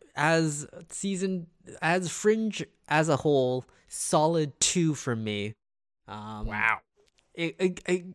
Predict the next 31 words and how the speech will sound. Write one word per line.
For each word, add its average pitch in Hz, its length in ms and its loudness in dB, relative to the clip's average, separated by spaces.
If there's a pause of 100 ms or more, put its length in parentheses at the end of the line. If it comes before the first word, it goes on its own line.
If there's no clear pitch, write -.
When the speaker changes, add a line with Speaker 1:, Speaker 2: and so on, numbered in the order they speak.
(140)
Speaker 1:
it's, 170 360 -6
it's 190 180 4
just 175 240 2
dumb. 104 460 0
Like, 135 200 -2
the 147 80 0
hollow 143 320 4
cubes 113 340 -6
need 110 160 -4
to 107 60 -8
be 104 80 -8
explained. 98 580 -6
Like, 113 240 -4
that 131 180 0
fucking 143 440 -2
made 127 180 -2
me 127 80 0
so 147 220 6
angry. 127 500 2 (420)
And 131 240 8
the 135 60 4
fact 151 320 4
that 175 100 6
it's 131 160 2
just - 240 0
like, 123 280 0 (340)
yeah, 220 240 6
they're 170 120 6
turning 208 260 2
into 175 120 -2
Barks, 180 300 -2